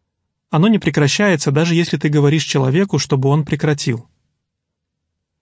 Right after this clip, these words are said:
Сексуальное домогательство — это серьезно.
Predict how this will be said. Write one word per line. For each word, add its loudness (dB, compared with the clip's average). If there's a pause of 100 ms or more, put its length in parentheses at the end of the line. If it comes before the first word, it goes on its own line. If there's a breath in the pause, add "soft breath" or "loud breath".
(180)
Сексуальное 0
домогательство — 0
это 0
серьезно. 0